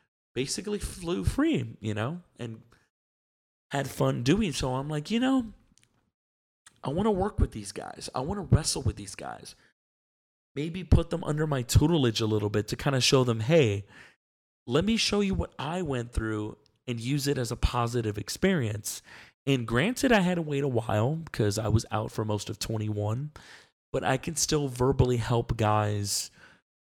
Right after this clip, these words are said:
by watching and critiquing and giving them constructive criticism and advice to where finally, "Hey, now when I'm ready, I'm gonna put y'all to the test and we're gonna have a fun do-, have fun doing it," you know? And, um,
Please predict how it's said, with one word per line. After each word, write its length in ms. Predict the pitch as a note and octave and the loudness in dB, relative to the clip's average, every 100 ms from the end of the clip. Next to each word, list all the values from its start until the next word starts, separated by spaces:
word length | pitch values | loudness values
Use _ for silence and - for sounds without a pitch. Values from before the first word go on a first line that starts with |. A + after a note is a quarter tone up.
| _ A2+ | _ -4
by 300 | A2 G#2 C3+ | -2 -2 -6
watching 920 | A2+ A#2 C3 - - G#2+ F#2+ F#2+ - | -2 0 0 0 0 0 -4 -10 -6
and 160 | A2+ F#2+ | -6 -4
critiquing 720 | - A2+ - - E3 D3+ A#2 G#2+ | -4 -2 -2 0 -2 0 0 0
and 100 | G#2+ | 0
giving 220 | B2+ C3 | 0 -2
them 80 | A#2 | -4
constructive 600 | A#2 - C3 B2+ - G#2+ | -4 -4 -4 -6 -8 -8
criticism 580 | F3+ E3 - A2 G#2+ G2+ | -4 -4 -2 -4 -2 -4
and 120 | G#2+ | -4
advice 720 | G#2+ C3 D#3+ D3 A#2+ - - - - - _ _ | -2 0 0 0 -4 -8 -12 -16 -20 -20 _ _
to 80 | - | -2
where 180 | B2+ A#2 | 4 4
finally, 560 | - C#3 C#3 B2+ A#2 A#2+ | 4 0 0 0 2 2
"Hey, 420 | E3 A2+ G2 - - - _ - | 4 2 0 -4 -18 -20 _ -2
now 200 | A2 A2 | 0 4
when 140 | G#2 | 4
I'm 180 | E3+ E3 | 4 4
ready, 260 | D#3 F3 A#2+ | 4 4 2
I'm 80 | |
gonna 100 | B2 | 2
put 240 | A#2+ C#3 - | 4 4 4
y'all 160 | B2+ | -2
to 80 | G#2+ | -2
the 80 | G2 | -6
test 380 | - D#3 B2 - | -2 0 0 -2
and 80 | A#2+ | -6
we're 100 | C#3 | -4
gonna 140 | A#2+ | -4
have 100 | G#2+ | -4
a 60 | G2+ | -2
fun 280 | A#2+ G2+ | 0 0
do-, 200 | G2+ A2+ - | 0 0 0
have 180 | A#2 G#2 | -2 0
fun 220 | - G#2+ | 0 2
doing 240 | A#2 C3 G#2 | 2 2 0
it," 140 | A2+ - | -8 -8
you 140 | A2+ G#2 | -4 -2
know? 240 | G#2+ A#2 - - _ _ _ _ _ _ | -2 -4 -12 -20 _ _ _ _ _ _
And, 340 | - A#2+ A#2+ A#2 | -12 -10 -10 -8
um, 480 | A#2+ A2+ A2 A2+ | -8 -10 -12 -14